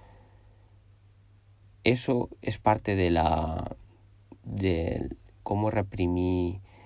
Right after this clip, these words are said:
mis memorias, porque también creé un carácter, un carácter basado y moldeado para, para intentar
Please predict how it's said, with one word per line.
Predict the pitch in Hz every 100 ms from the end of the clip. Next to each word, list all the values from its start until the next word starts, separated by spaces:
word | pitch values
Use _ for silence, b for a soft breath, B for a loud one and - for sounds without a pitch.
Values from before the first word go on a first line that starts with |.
| B -
mis | 95 92
memorias, | 90 87 92 90 78 -
porque | - 98 113
también | 90 98 101
creé | 107 110
un | 107
carácter, | 82 85 92 - - - - - B
un | 113 113
carácter | 104 101 101 - 92 95 -
basado | 98 87 85 - 104 107
y |
moldeado | 98 92 90 87 90 87 82
para, | - 82 78 78 - B B B B B B - - -
para | 95 95
intentar | 95 92 90 87 95 95 98